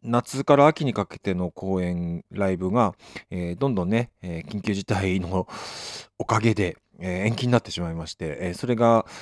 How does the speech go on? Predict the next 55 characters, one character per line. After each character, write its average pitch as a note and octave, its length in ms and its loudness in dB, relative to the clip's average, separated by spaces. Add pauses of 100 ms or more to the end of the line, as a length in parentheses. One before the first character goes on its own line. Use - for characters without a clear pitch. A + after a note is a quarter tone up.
(120)
ま G2+ 140 2
と D3+ 140 2
め D#3 120 6
て D3+ 120 2
年 C3+ 220 4 (100)
末 A#2+ 120 -4
に A#2 60 2
来 - 80 -16
た A#2 140 2
っ - 100 -2
て - 120 -8
い D2+ 40 -6
う - 20 -8
感 D2+ 160 -12
じ - 60 -18
で D2+ 100 -8
ね、 B2+ 280 2
十 G2+ 300 2
一 G2+ 280 -4
月 F#2 920 0 (380)
末 A2+ 400 0
か - 140 -6
ら C3+ 120 4
十 A#2 160 2
二 A#2 120 4
月 A2+ 180 0
に G#2 100 -2
か F#2+ 120 -6
け F#2+ 120 -6
て、 A#2+ 280 2 (400)
え F#2+ 100 -4
ー、 - 20 -2
そ - 120 -8
こ D3 100 2
に C#3+ 340 0
延 A#2 220 0
期 G#2+ 260 -2
し - 140 -8
た G2 280 4 (260)
ラ F#2+ 140 0
イ F#2+ 80 2
ブ F#2 120 -2
っ - 20 -6
て - 140 -12
い - 20 -8
う - 40 -4
の E2+ 60 -2
が D#2+ 80 -6
入 F#2 140 -4
っ - 20 -12
て - 180 -12
き - 80 -18
た D#2+ 140 -10
の D#2 140 -10
で、 G#2 220 0